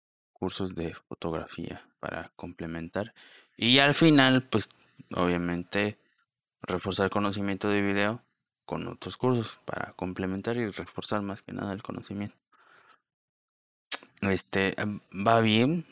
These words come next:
voy bien, siento que voy bien. Em, mm, ya tomé dos cursos del software que les comentaba, ya estoy tomando el curso de, eh, publicidad en Facebook e Instagram.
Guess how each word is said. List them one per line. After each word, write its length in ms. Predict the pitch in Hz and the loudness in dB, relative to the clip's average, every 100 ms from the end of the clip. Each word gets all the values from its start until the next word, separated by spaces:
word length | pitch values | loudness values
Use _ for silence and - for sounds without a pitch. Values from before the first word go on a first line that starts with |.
| - | -14
voy 320 | 110 101 110 110 | -4 4 6 6
bien, 580 | 107 101 135 208 151 - | 4 4 4 2 -4 -6
siento 320 | - 117 - | -2 -2 -2
que 120 | 120 90 | -4 0
voy 260 | 95 131 | 4 6
bien. 380 | 107 95 98 110 - - | 6 4 2 -4 -10 -6
Em, 420 | 85 85 82 - _ _ _ _ _ _ _ _ _ _ _ _ - | -4 -4 -8 -14 _ _ _ _ _ _ _ _ _ _ _ _ -12
mm, 340 | 92 90 90 | -10 -6 -6
ya 240 | 90 98 98 | 0 2 2
tomé 320 | - 95 95 | 2 2 2
dos 220 | 95 92 | 2 -2
cursos 480 | - 92 90 95 90 | -2 -2 0 -2 0
del 200 | 82 82 | -2 -2
software 460 | - 113 - 120 - | 2 2 4 0 0
que 100 | 90 | -2
les 140 | 87 | -2
comentaba, 680 | 90 87 87 113 117 123 113 | -2 -2 0 4 6 6 6
ya 140 | 90 | 2
estoy 220 | 85 95 | 0 -4
tomando 580 | - 87 85 87 85 82 | -4 -2 -2 -2 -2 -4
el 120 | 82 | -6
curso 500 | - 87 80 - 92 | -6 -4 -4 -2 -2
de, 520 | 95 101 101 101 107 117 - - - - - _ _ | 0 4 6 6 4 0 -12 -20 -20 -20 -20 _ _
eh, 400 | - 85 82 82 - | -4 -2 -2 -4 -6
publicidad 560 | 82 82 82 90 90 | -4 -4 -2 -2 -2
en 120 | 85 82 | -4 -4
Facebook 380 | 90 87 87 - | -4 -4 -6 -6
e 60 | 104 | -2
Instagram. 600 | 117 - 113 113 113 | -2 0 2 2 2